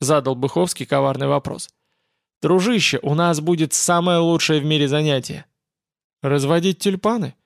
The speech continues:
«Нет, Саша, не верю в твои мечтания». Человек — это самый лютый зверь на свете, никогда не перестанет убивать себе подобных. «Перестанет». «Веришь в доброе начало?» Верю. Но даже не будь этой веры, все равно знаю,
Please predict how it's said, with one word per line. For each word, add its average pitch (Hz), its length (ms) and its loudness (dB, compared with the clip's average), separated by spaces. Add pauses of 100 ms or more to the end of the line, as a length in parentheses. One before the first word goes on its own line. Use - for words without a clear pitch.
(440)
«Нет, 247 280 2
Саша, 196 360 2
не 202 140 2
верю 185 240 2
в - 80 -10
твои 185 220 2
мечтания». - 600 -6 (400)
Человек — 151 460 2
это 165 160 -2
самый 165 380 2
лютый 160 300 2
зверь 139 280 0
на 143 120 0
свете, 139 460 -2 (280)
никогда 147 440 0
не 175 140 2
перестанет 147 540 0
убивать 143 340 0
себе 135 240 0
подобных. 139 540 -2 (640)
«Перестанет». 156 840 0 (640)
«Веришь 143 360 2
в 127 80 -6
доброе 151 320 2
начало?» 147 520 -2 (380)
Верю. 208 520 2 (540)
Но 160 120 0
даже 202 240 2
не 233 120 2
будь 175 260 2
этой 143 260 0
веры, 196 260 0
все 151 180 0
равно 170 260 0
знаю, 139 420 0